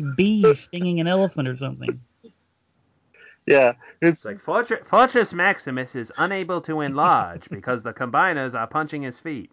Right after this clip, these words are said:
Speaker 3: Yeah.
Speaker 2: Yeah, it's just so many inconsistencies. Like, we, we've established that, like,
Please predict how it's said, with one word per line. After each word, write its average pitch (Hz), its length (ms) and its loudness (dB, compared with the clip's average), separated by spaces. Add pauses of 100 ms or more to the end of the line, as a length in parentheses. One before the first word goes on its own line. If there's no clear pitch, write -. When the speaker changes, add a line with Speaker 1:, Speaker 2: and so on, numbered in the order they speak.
Speaker 3:
Yeah. - 480 -10 (1120)
Speaker 2:
Yeah, 160 240 6
it's 139 140 -2
just 156 220 -8
so 175 120 4
many 175 220 6
inconsistencies. 143 720 0
Like, 113 480 2 (880)
we, 165 340 4
we've 175 280 6
established 175 720 2
that, 143 120 -4
like, 120 320 2